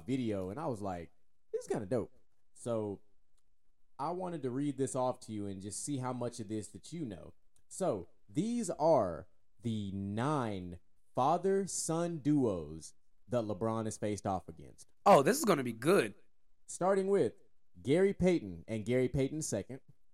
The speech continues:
Speaker 2: Oh,
Speaker 1: Kenyon
Speaker 2: nice.
Speaker 1: Martin and Kenyon
Speaker 2: Kenyon
Speaker 1: Martin
Speaker 2: Martin
Speaker 1: Junior.
Speaker 2: Junior. Yep.
Speaker 1: Rick Brunson and Jalen Brunson.
Speaker 2: Wait a minute. I did not know that was, I, I, I had no idea Rick Brunson was Jalen Brunson's dad.
Speaker 1: Yeah.
Speaker 2: That's
Speaker 1: Rick,
Speaker 2: crazy.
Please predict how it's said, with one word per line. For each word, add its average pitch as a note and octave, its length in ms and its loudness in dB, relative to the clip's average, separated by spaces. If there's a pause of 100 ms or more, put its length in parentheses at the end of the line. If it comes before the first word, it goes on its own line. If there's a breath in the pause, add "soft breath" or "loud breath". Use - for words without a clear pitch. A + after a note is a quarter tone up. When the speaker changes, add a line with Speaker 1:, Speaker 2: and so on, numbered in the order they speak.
(1400)
Speaker 2:
Oh, A#2+ 180 -4
Speaker 1:
Kenyon D3+ 200 4
Speaker 2:
nice. G3+ 180 6
Speaker 1:
Martin D3 440 6
and A2+ 180 -4
Kenyon C#3 160 0 (140)
Speaker 2:
Kenyon C#3+ 40 0
Speaker 1:
Martin E3+ 240 6
Speaker 2:
Martin - 20 0
Speaker 1:
Junior. B2+ 460 2
Speaker 2:
Junior. - 60 -18
Yep. C3 340 4 (800)
Speaker 1:
Rick G#2 580 0
Brunson C3+ 600 2
and B2 200 0
Jalen C#3 340 4
Brunson. G2+ 500 -6 (300)
Speaker 2:
Wait F4 180 6
a D#4 40 4
minute. F#3 180 4
I A#3+ 100 8
did B3 160 0
not B3 200 4
know B3 220 2
that A#3+ 160 4
was, A3 340 2
I, F3 100 4 (100)
I, F3+ 120 4 (100)
I G3 120 6
had F#3+ 200 6
no F3 260 4
idea F3 320 6
Rick D#3 180 2
Brunson E3 340 0
was B2 140 -6
Jalen D3 240 -2
Brunson's C3+ 280 -6
dad. B2+ 280 -2 (280)
Speaker 1:
Yeah. D2 120 -14 (260)
Speaker 2:
That's F#3+ 120 2
Speaker 1:
Rick, - 40 -4
Speaker 2:
crazy. C3 340 2